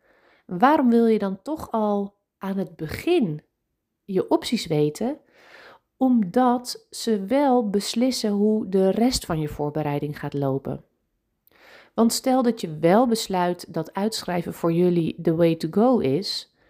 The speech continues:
dan heeft dat consequenties voor de dingen die je moet gaan regelen. En dat zijn dan weer hele andere dingen die niet leerplicht gerelateerd zijn,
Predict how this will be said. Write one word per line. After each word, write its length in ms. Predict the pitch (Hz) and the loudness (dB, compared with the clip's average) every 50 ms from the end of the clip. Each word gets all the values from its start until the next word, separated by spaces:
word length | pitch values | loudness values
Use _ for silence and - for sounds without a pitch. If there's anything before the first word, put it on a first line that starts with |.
| _ _ _ _ _ _ _ _ _ _ _ _ _ _ _ _ | _ _ _ _ _ _ _ _ _ _ _ _ _ _ _ _
dan 580 | - 175 175 180 233 233 233 240 233 240 240 226 - | -10 -8 2 6 6 6 8 6 4 2 0 -2 -4
heeft 280 | - 185 202 220 220 - | -8 -2 -2 -2 0 -2
dat 160 | 220 208 - | -6 -8 -6
consequenties 960 | - 240 233 220 - 208 - 208 226 247 269 254 - 202 180 190 196 - - | -8 -8 -6 -6 -8 -10 -4 -2 -2 -2 -2 -2 -4 -4 -4 -4 -4 -6 -10
voor 280 | - - 214 208 208 208 | -2 2 4 4 4 4
de 120 | 185 175 | 0 -2
dingen 280 | 175 208 226 233 226 202 | -2 0 2 2 2 2
die 100 | 196 190 | 2 0
je 80 | 190 | 0
moet 180 | 185 180 196 190 | 0 0 -2 -4
gaan 220 | - - 160 156 | -4 -4 -2 -2
regelen. 640 | 160 160 180 202 202 - - - - - - 156 - _ _ _ _ _ _ _ _ _ _ _ _ _ _ _ _ _ _ _ _ _ _ _ | 0 2 4 2 2 2 -2 -6 -8 -8 -10 -12 -18 _ _ _ _ _ _ _ _ _ _ _ _ _ _ _ _ _ _ _ _ _ _ _
En 160 | 214 202 190 | 0 2 4
dat 180 | 208 240 247 | 4 2 2
zijn 200 | 247 - 170 160 | 0 -6 -6 -4
dan 160 | 156 156 156 156 | -4 -4 -4 -2
weer 140 | 156 151 | -4 -4
hele 400 | 143 143 180 196 202 190 - - | -2 0 0 0 0 0 -2 -4
andere 320 | - 240 269 285 269 226 - | -6 -4 0 0 0 0 0
dingen 320 | - - 156 160 175 180 | -2 -4 -4 -4 -6 -6
die 220 | 202 285 302 320 277 | -4 -2 0 2 2
niet 260 | 226 208 202 202 - | 2 2 0 -2 -2
leerplicht 540 | 202 202 208 220 220 - 180 165 - - - | 0 0 0 0 -2 -4 -10 -10 -10 -8 -8
gerelateerd 640 | - 170 170 165 165 - 156 - 254 285 294 247 - | -4 -2 -2 0 -2 -2 -4 -4 -4 -2 -2 -4 -4
zijn, 460 | - - - 135 147 202 240 233 | -8 -8 -6 -6 -4 -4 -4 -6